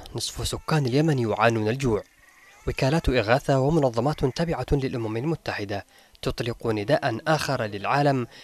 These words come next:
لإنقاذ نحو مليون ونصف مليون طفل مصابين بسوء التغذية، وقرابة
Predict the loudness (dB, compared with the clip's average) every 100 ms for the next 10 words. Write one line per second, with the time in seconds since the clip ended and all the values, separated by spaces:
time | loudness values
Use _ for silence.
0 | -6 -2 0 2 2 2 0 -2 -2 -2
1 | 0 0 0 -2 -4 -4 -4 -2 0 0
2 | -2 -4 -14 -14 -14 -8 -4 -2 0 2
3 | 2 0 -6 -6 0 0 0 -2 -4 -4
4 | -14 -20 -20 -12 -6 -2 4 4 4